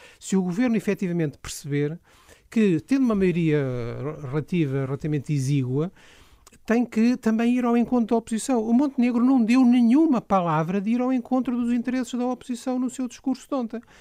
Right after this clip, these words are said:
Se continuar assim, isso é preocupante, porque é óbvio que há coisa, há muitas coisas em que o P S e o P S C discordam, mas também haverá coisas em que conseguem concordar.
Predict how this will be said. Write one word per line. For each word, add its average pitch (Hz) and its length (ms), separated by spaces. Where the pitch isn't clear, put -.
Se - 200
continuar 220 480
assim, 180 300
isso 196 220
é 185 80
preocupante, 233 640
porque 233 260
é 185 60
óbvio 143 360
que 180 400
há 262 100
coisa, 156 380
há 170 100
muitas 156 300
coisas 143 340
em 147 100
que 143 140
o 127 40
P 135 140
S 131 220
e - 20
o - 40
P 147 120
S 131 140
C 135 140
discordam, 139 540
mas 240 120
também 131 260
haverá 151 240
coisas 156 360
em 165 60
que 156 40
conseguem 185 460
concordar. 220 680